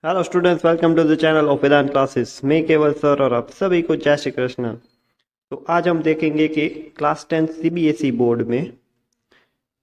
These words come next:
चैप्टर नंबर नाइन जो है heredity and evolution, उसमें से कितना portion आपको cover करना है और कितना portion deleted है।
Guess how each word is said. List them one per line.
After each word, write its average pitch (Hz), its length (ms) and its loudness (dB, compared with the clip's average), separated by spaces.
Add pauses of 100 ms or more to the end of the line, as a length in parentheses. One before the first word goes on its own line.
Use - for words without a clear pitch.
चैप्टर 147 380 -4
नंबर 151 440 0 (760)
नाइन 135 380 -4 (120)
जो 123 120 0
है 131 160 0
heredity 139 480 0
and 131 120 0
evolution, 120 480 -2
उसमें 139 220 -8
से 139 120 -6
कितना 143 280 -4
portion 143 420 -2
आपको 131 280 -6
cover 135 320 -2
करना 131 400 -4
है 143 180 -6 (520)
और 120 100 -12
कितना 135 280 -6
portion 147 440 -2
deleted 135 460 -4
है। 117 140 -10